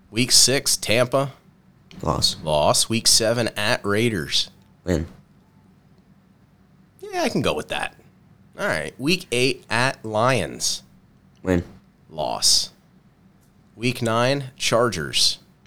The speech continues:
Speaker 2: Loss.
Speaker 1: Loss. Week ten at Broncos.
Speaker 2: Win.
Speaker 1: Loss. Week eleven, Saints.
Speaker 2: Win.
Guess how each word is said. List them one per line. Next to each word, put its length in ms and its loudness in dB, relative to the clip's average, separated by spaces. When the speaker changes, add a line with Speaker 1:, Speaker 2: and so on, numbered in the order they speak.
Speaker 2:
Loss. 300 -2
Speaker 1:
Loss. 600 -2
Week 320 0
ten 480 -2
at 320 -2
Broncos. 840 -2
Speaker 2:
Win. 220 0
Speaker 1:
Loss. 680 0
Week 200 -2
eleven, 520 4
Saints. 720 2
Speaker 2:
Win. 220 0